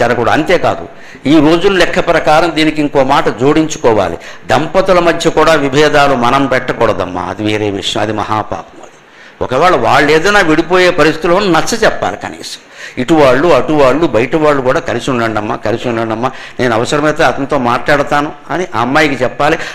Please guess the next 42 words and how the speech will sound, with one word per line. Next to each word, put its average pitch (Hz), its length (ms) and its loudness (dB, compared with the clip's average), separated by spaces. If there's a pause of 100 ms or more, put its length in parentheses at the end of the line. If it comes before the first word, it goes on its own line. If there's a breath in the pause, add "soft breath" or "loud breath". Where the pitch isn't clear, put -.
అవసరమైతే 202 440 2
ఆ 175 60 4
అమ్మాయిని 156 380 2
ఒప్పిస్తానయ్యా, 147 580 0
చెప్తానయ్యా, 131 720 0 (280)
అంత 131 240 -2
తిక్క 123 200 -4
మనిషి 160 300 0
కాదయ్యా 139 440 4
అని 180 140 2
ఈ 165 40 6
అబ్బాయికి 233 460 4
చెప్పాలి. 107 280 0
ఆ 156 160 4
రకంగా 190 300 2
దంపతుల 190 440 0
చేత 190 200 0
కాపురం 190 580 0
చేయించే 190 380 -2
పని 175 320 -4
చెయ్యాలి. 170 320 2
కానీ 143 240 -2 (320 loud breath)
విడగొట్టే 196 500 2
ప్రయత్నం 170 560 2
చేస్తే 156 400 2 (220 loud breath)
శిక్ష - 300 0
ఎంత 190 260 2
భయంకరంగా 170 640 2
ఉంటుంది 139 420 0
అంటే, 165 280 -4 (220 loud breath)
పూయోద 170 360 6
మలమూత్రాలతో 202 1160 4
నిండిన 185 400 2
సముద్రంలో 190 600 2
ముంచడం, 214 580 2
తేల్చడం, 202 520 2
ముంచడం, 208 440 0
తేల్చడమే 202 500 2
పని 175 220 2
అని 135 140 0
చెప్పారు - 280 -8
వాడిని. - 260 -20